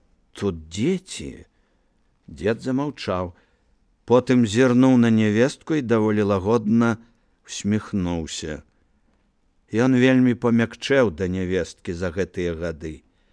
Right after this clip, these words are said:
Быў удзячны за ўнука.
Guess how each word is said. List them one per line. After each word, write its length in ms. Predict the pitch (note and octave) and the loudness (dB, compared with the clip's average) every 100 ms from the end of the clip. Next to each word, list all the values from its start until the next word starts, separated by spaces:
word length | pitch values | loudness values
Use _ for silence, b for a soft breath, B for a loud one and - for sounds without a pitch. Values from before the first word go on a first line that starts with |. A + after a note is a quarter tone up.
| _ _ _ - | _ _ _ -20
Быў 420 | C2 C#2 B2 B2 A2 | -8 0 4 4 2
удзячны 600 | F2 A2+ A2 - G#2 F#2+ | 0 2 2 -2 -6 -6
за 240 | F2+ F#2 | -6 -4
ўнука. 540 | F#2 G#2+ A2 - - | -2 -2 -2 -4 -16